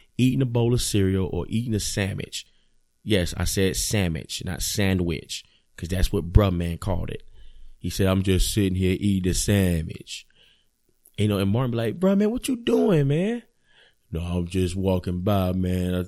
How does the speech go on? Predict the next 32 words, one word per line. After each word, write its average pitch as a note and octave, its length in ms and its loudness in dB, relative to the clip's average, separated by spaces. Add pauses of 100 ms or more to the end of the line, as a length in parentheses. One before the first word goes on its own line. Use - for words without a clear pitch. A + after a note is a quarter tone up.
(120)
got F2+ 300 0
a - 20 0
little F#2 320 2
hungry F2+ 1000 2
and E2 120 -2
I E2 160 -2 (360)
thought F#2+ 200 2
I'd F2 160 -2
come F#2 280 0
in F2+ 200 2
and E2+ 100 -4
get F#2+ 180 0
me F#2 220 0
a E2+ 80 0
sandwich." F2+ 1000 0 (420)
<laughs> - 400 -20
I B2 180 4 (160)
mean, - 560 2 (680)
like, F3+ 180 4
if F3 140 6
this G#3 180 0
was, F3 300 0
if D#3+ 160 0
this G3 180 0
is D#3 120 -2
really E3 240 4
your C#3+ 320 2
apartment, G2+ 680 -2 (640)
why A#2+ 400 0
would D#3+ 300 0
there C#3+ 160 0
be C#3+ 400 0